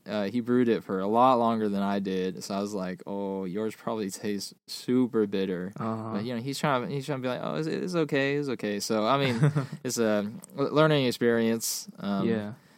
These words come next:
Speaker 1: that is, we, we both ended up putting a little bit of creamer in our coffee. And that was, like, the
Speaker 2: Sure.
Speaker 1: first time I, I put creamer in
Speaker 2: Yeah,
Speaker 1: mine
Speaker 2: man.
Speaker 1: in, like, so long. But, you know, it helps.
Speaker 2: Yeah.
Speaker 1: You know,
Speaker 2: Have
Speaker 1: do, do
Speaker 2: fun
Speaker 1: what
Speaker 2: with
Speaker 1: you
Speaker 2: it.
Speaker 1: gotta do.
Speaker 2: For sure.
Speaker 1: Yeah.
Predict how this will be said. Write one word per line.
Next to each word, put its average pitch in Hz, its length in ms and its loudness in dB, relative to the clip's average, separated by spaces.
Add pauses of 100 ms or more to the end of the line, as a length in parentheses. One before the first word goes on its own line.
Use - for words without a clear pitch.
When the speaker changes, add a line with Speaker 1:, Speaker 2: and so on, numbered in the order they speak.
(140)
Speaker 1:
that 110 200 0
is, 101 220 -4
we, 107 180 -6
we 120 140 2
both 135 280 6
ended 131 240 0
up 120 140 2
putting 117 280 0
a 107 60 2
little 117 180 6
bit 110 140 2
of 107 80 0
creamer 110 480 0
in 82 100 -4
our 104 140 0
coffee. 101 500 -2
And 101 120 -4
that - 100 2
was, - 80 2
like, 233 100 0
the 127 60 0
Speaker 2:
Sure. 110 80 -2
Speaker 1:
first 110 200 -2
time 104 140 -2
I, 104 220 0
I 110 140 0
put 107 200 0
creamer 110 420 -2
in 98 120 -2
Speaker 2:
Yeah, - 0 -
Speaker 1:
mine 127 420 2
Speaker 2:
man. 139 300 0
Speaker 1:
in, 180 80 2
like, 180 180 -4 (160)
so 143 400 4
long. 101 480 2 (300)
But, 160 260 0
you 175 80 2
know, 107 140 2
it 113 100 0
helps. - 440 -6 (200)
Speaker 2:
Yeah. 107 360 -8 (520)
Speaker 1:
You 104 80 -8
know, 95 140 -6 (100)
Speaker 2:
Have - 0 -
Speaker 1:
do, 104 120 -2
do 104 80 -2
Speaker 2:
fun - 80 4
Speaker 1:
what 113 80 4
Speaker 2:
with 104 80 2
Speaker 1:
you 98 80 0
Speaker 2:
it. - 20 0
Speaker 1:
gotta 92 160 0
do. 95 300 -4 (540)
Speaker 2:
For 113 100 -6
sure. 117 420 -8
Speaker 1:
Yeah. 107 240 0